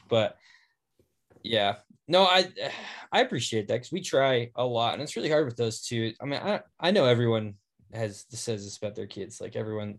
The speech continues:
everyone's like, "Oh, my kids are exhausting. I love 'em, and I wanna have more of 'em." And, like, we've talked about it, and as a family,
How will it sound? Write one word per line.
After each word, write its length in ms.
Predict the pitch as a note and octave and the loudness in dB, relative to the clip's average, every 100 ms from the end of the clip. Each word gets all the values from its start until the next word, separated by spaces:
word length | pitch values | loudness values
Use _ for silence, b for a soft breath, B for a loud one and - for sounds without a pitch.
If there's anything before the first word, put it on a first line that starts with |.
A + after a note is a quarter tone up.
| G#2 | -8
everyone's 300 | G#2 G2+ G2+ | -8 -8 -10
like, 140 | G2+ | -12
"Oh, 180 | A#2 G#2 | -12 -12
my 80 | - | -14
kids 240 | - A#2+ A2 | -10 -8 -6
are 40 | |
exhausting. 460 | G2 G#2 G#2 - G2+ | -6 -4 -6 -6 -6
I 40 | |
love 240 | A2 C3+ C#3 | 2 4 4
'em, 160 | C3+ - b - | 2 -4 b -6
and 100 | G#2+ | 0
I 60 | |
wanna 220 | A#2+ C#3 C#3 | 2 2 2
have 160 | C3 | 2
more 200 | B2+ C3 | 0 0
of 80 | B2 | 0
'em." 240 | B2+ A#2+ A#2+ _ _ _ _ _ _ _ - | 0 -4 -8 _ _ _ _ _ _ _ -4
And, 280 | A#2 A2 - | 0 0 0
like, 320 | A2+ A2 - - - | 0 0 -2 -14 -6
we've 280 | C#3+ G3+ - | 0 0 2
talked 280 | E3 C#3+ - | 2 2 0
about 240 | C3+ C3 | 0 2
it, 140 | B2 A2+ | 0 -2
and 280 | A2+ A2 G#2 _ _ _ _ _ _ - | -4 -6 -10 _ _ _ _ _ _ -8
as 180 | B2 A#2 | -4 -4
a 60 | |
family, 880 | A#2 - B2 C3 C3 C3 B2 A#2 A#2 | -4 -2 0 2 0 2 2 0 -4